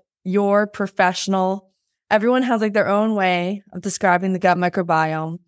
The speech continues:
I would like to hear yours, and then I would love to start really getting into it. And I know that you're huge on healing the gut. And,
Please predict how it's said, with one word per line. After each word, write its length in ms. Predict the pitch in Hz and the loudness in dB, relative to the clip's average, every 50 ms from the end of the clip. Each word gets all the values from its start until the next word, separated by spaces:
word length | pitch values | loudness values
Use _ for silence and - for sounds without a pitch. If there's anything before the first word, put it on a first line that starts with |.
| _ _ _ _ _ | _ _ _ _ _
I 140 | - 185 190 | -2 0 2
would 120 | 202 202 | 4 4
like 180 | 190 190 190 196 | 4 2 2 0
to 60 | 214 | -2
hear 180 | 202 190 208 196 | -2 0 0 0
yours, 520 | 196 180 190 196 202 208 214 220 220 - | 0 0 0 0 2 2 2 0 0 -2
and 100 | 196 180 | -2 -2
then 160 | 190 185 180 - - | 0 -2 -2 -2 0
I 180 | 175 175 180 | 0 2 2
would 160 | 185 190 185 | 2 2 2
love 240 | 180 180 175 175 175 - | 2 2 2 2 0 -2
to 200 | - 196 180 175 | -4 -4 -4 -4
start 480 | - - - 180 175 175 170 170 - _ _ | -6 -4 0 2 2 2 2 -2 -4 _ _
really 340 | - 180 190 196 196 196 190 | -6 -2 0 2 2 2 2
getting 340 | 190 185 180 170 175 175 | 4 2 2 2 2 0
into 360 | 190 208 220 220 196 - 208 202 | 0 2 0 0 -2 -2 0 2
it. 240 | 196 196 196 190 - | 2 2 2 0 0
And 160 | - 180 175 | -2 -4 -4
I 200 | 165 160 170 170 | -2 -4 -4 -2
know 200 | 175 175 175 180 175 | 0 0 0 0 2
that 160 | - 170 165 | 0 0 0
you're 260 | 160 165 165 165 165 | -2 -4 -4 -4 -4
huge 420 | 160 - - - 220 214 208 202 190 | -6 -10 -8 -4 -2 0 0 0 0
on 140 | 185 180 | 0 -2
healing 340 | 180 180 180 170 170 170 165 | -2 -4 -4 -2 -2 -2 -2
the 100 | 165 160 | -4 -4
gut. 360 | 156 - 160 156 156 156 - _ _ _ _ _ _ _ _ _ _ | -4 -2 0 0 0 0 -2 _ _ _ _ _ _ _ _ _ _
And, 540 | - - 180 165 160 160 160 160 160 160 165 | 0 2 2 2 2 2 0 -2 -4 -6 -8